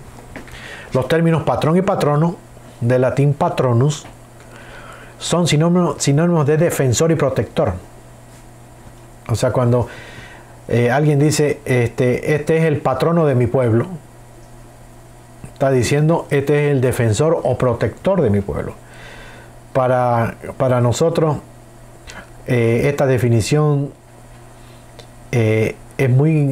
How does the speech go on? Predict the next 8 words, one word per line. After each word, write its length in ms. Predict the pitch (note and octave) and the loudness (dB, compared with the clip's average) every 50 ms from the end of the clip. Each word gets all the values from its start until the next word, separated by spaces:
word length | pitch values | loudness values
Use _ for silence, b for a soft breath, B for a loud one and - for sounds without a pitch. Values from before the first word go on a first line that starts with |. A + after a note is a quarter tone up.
| A#2+ - | -2 -2
normal, 580 | C#3+ C3 C3 A#2+ A#2 A#2 B2 D3 E3+ F3 C3+ | 0 2 2 2 2 2 2 2 2 2 0
especialmente 520 | A2+ - B2 G#2+ B2+ B2 B2+ C3 B2 C#3 B2+ | 0 0 2 2 2 2 2 2 2 0 0
para 220 | A#2+ B2 A2+ A2 | 0 2 0 2
nosotros 340 | G#2+ A2+ - - - C#3+ C#3 | 0 0 -2 -2 -2 0 0
los 80 | C3 A#2 | 2 2
bolivianos, 560 | B2 A#2 A2+ A2 A2 A2+ A#2 A#2 B2+ D3 E3 - - - - - - - - - - - B B B B B B B B - | 2 2 2 4 4 4 2 2 2 0 -2 -4 -10 -20 -20 -20 -20 -20 -20 -20 -20 -20 B B B B B B B B -4
porque 360 | - B2+ A2 - B2+ B2 A#2 | -2 -2 0 0 0 0 0
tenemos 480 | A#2 - A#2+ B2+ C#3+ D3+ D3+ D3+ B2+ | 0 0 0 2 2 2 2 2 0